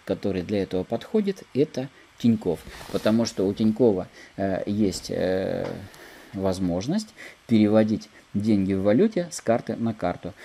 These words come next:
То есть я могу, э, купить здесь евро на бирже, например, да, и перевести ей, э, евро на карту Тинькова. Она может совершенно спокойно, м, э, этими еврами пользоваться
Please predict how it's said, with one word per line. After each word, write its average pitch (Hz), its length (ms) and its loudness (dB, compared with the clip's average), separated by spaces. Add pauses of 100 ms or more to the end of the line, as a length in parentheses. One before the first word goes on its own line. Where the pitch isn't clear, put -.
(160)
То 104 100 -2
есть 95 180 -2
я 104 100 4
могу, 98 440 0
э, 92 460 0
купить 107 320 -2
здесь 95 360 -2
евро 185 280 4
на 143 160 4
бирже, 135 340 2
например, 110 440 0
да, 175 180 0
и 101 140 -6
перевести 98 680 -2 (500)
ей, 127 520 2
э, 101 840 0
евро 101 460 4
на 101 420 0
карту 110 300 2
Тинькова. 139 460 4
Она 127 160 4
может 117 300 0
совершенно 95 380 -4
спокойно, 143 560 -2 (420)
м, 98 220 0
э, - 460 -6 (560)
этими 101 300 0
еврами 104 420 2
пользоваться 90 720 -2